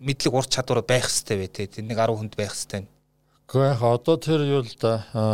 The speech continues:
Speaker 2: надад ч бас юунаас ямар салбарт ажиллаж байгаа гэсэн маар л та тийм
Speaker 1: ээ.
Speaker 2: За мэдээч хэрэг тэгэл одоо санхүү төлөвлөлтийн талын тийм ээ.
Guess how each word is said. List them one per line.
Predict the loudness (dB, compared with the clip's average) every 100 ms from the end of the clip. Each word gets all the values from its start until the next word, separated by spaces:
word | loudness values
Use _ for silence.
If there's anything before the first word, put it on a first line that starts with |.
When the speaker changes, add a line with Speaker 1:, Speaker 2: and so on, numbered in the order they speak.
| 0 -4 -10
Speaker 2:
надад | -6 -6 -4 -4
ч | -2
бас | -2 -2 -10 -12 -12 -12 -12 -12 -14 -20 -20 -4 0 2
юунаас | 0 -2 -2 -2
ямар | 0 0
салбарт | 0 -2 -2 -2
ажиллаж | 0 0 -2
байгаа |
гэсэн | 0 -4 -4
маар | -6
л | -10 -12
та | -8
тийм | -2 0
Speaker 1:
ээ. | 0 -4 -10 -14 _ _
Speaker 2:
За | -2
мэдээч | -2 0 -2 0
хэрэг | 0 0
тэгэл | -2 -2 -2 -4
одоо | -6 -4 -4 -4 -4 -12 _ _ _ _ _ _ _ _ -10 -8 -8 -12 _ _ _ _
санхүү | 0 0 2 0 -2
төлөвлөлтийн | -6 -6 -10 -4 -2 0
талын | -4 -4 -4 -4
тийм | -2 0
ээ. | -2